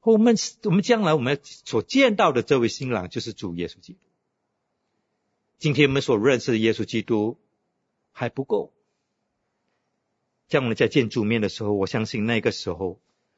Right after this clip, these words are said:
我们会是很，很兴奋的。哦，真的，当我们离开这世界之前，我们的信心就是这样。哦，我要见到那个主耶稣基督。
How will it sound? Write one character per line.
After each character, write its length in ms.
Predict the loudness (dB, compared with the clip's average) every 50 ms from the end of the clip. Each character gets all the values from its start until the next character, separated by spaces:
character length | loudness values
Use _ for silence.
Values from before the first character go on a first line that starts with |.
| _ _ _
我 80 | -6 -6
们 100 | -4 -4
会 80 | -4 -4
是 240 | -4 -2 -2 -2
很， 320 | -2 -2 -4 -4 -4 -6 -12 _ _ _ _
很 140 | -18 -16 -16
兴 260 | -12 -10 -10 -10 -8
奋 220 | -4 -4 -4 -4 -6
的。 120 | -8 -6
哦， 220 | -2 0 0 0 0
真 140 | 0 0 0
的， 240 | 0 -2 -4 -6 -14 _ _ _ _ _ _ _ _ _ _ _ _ _ _ _ _ _ _ _ _ _ -4
当 160 | -2 -2 -2
我 40 | 0
们 140 | -2 -2 -2
离 80 | -2
开 220 | -4 -4 -6 -6 -4
这 100 | -4 -4
世 180 | -4 -6 -8
界 160 | -4 -2 -2
之 220 | -2 -2 -4 -8 -8
前， 280 | -8 -10 -14 -14 -16 -18 -20 _ _ _ _ _ _ _ _ _ _ _ _ _ _
我 80 | -6
们 120 | -4 -2 -2
的 60 | -2
信 260 | -4 -4 -6 -6 -6
心 280 | -6 -6 -6 -6 -6 -8 -10
就 100 | -10 -10
是 160 | -8 -10 -10
这 140 | -8 -8 -8
样。 180 | -8 -8 -12 _ _ _ _ _ _ _ _
哦， 200 | _ -4 -2 0
我 180 | 0 0 0 -2
要 100 | -2 -4
见 220 | -2 0 -2 0
到 180 | 0 0 -2 -2
那 140 | -4 -6 -6
个 180 | -4 -4 -4
主 300 | -4 -8 -10 -12 -10 -8
耶 160 | -6 -6 -6 -6
稣 100 | -6 -12
基 200 | -20 -20 -20 -20
督。 120 | _ _